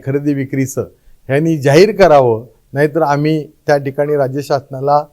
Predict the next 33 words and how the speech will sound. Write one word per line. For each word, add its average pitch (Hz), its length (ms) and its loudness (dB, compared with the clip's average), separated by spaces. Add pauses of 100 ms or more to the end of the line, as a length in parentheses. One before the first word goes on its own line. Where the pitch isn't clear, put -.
किंवा 127 140 -10
सीबीआयला 147 540 2
विनंती 185 420 -2
करतो, 131 400 0 (480)
ह्या 139 280 2
सगळ्या 160 400 0
जमिनीच्या 143 600 -2
घोटाळ्यामध्ये, 135 720 -2
वाटत 135 460 -2
खंडाळ्यामध्ये 131 520 -6
कोण 139 260 -6
कोण 180 240 0
आहेत 131 240 4 (600)
ते 156 80 2
जाहीर 135 360 2
झालं 165 240 6
पाहिजे. 123 480 0 (360)
आणि 139 160 -6
जर 156 100 6
अशा 180 360 0
प्रकारे 170 720 0 (240)
तिकडचे 160 440 0
जर 160 140 -2
दलाल 151 400 4
येऊन 202 200 2
जमिनी 160 300 -2
घेत 139 220 -4
असतील, 143 320 -6
माझ्या 143 300 -2
गोरगरीब 143 560 -4
शेतकऱ्याला 143 460 -6
लुटणार 143 460 0
असतील 131 400 -4